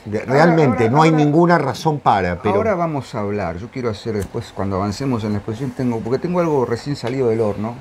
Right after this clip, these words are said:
Speaker 2: No
Speaker 1: Bien.
Speaker 2: te lo conté porque lo vengo guardando como una
Speaker 1: Adelante.
Speaker 2: sorpresita. Respecto justamente de la figura de Mario Praz como, como crítico.
Speaker 1: Ujú.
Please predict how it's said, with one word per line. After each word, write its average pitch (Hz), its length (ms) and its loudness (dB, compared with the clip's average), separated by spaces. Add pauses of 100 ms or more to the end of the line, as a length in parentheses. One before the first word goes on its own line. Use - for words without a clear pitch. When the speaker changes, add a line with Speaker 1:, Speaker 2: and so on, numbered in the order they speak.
(120)
Speaker 2:
No 104 120 2
Speaker 1:
Bien. 104 100 6
Speaker 2:
te 95 60 6
lo 80 100 2
conté 123 280 -2
porque 120 200 -4
lo 104 80 -4
vengo 113 180 -4
guardando 107 380 -4
como 101 100 -6
una 107 120 -2
Speaker 1:
Adelante. 92 340 2
Speaker 2:
sorpresita. 87 400 -2 (440)
Respecto 214 440 -2
justamente 196 560 -2
de 143 100 2
la 123 120 4
figura 185 380 2
de 147 120 4
Mario 139 320 -2
Praz 131 280 -2
como, 98 520 -6 (580)
como 170 180 2
crítico. 107 440 -4 (160)
Speaker 1:
Ujú. 104 320 2